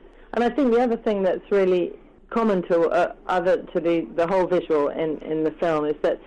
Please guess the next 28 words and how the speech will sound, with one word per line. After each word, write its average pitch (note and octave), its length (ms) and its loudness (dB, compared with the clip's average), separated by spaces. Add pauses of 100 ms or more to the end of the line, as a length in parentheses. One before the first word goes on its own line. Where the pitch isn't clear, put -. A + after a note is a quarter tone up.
(500)
um, E3 480 -2
and E3+ 180 0
this E3 100 2 (400)
happened E3+ 460 -4
in D#3 160 0
the D3+ 100 -2
architecture D#3+ 600 -4
as D3+ 100 -2
well, E3 200 2
is D#3 180 2
that, E3 160 0 (520)
um, D#3 520 -2
and, A3 160 0
and, A3+ 160 2
in, A3 140 2
and A3 160 2
in G#3+ 120 4
the F#3+ 80 2
literature, D#3+ 760 0
which E3 200 -2
I F3+ 60 2
think F3+ 240 -2
is D#3 100 -6
why D#3+ 200 0
it - 100 -2
works, D#3+ 460 -2 (180)
why E3 280 2 (260)
people E3+ 320 0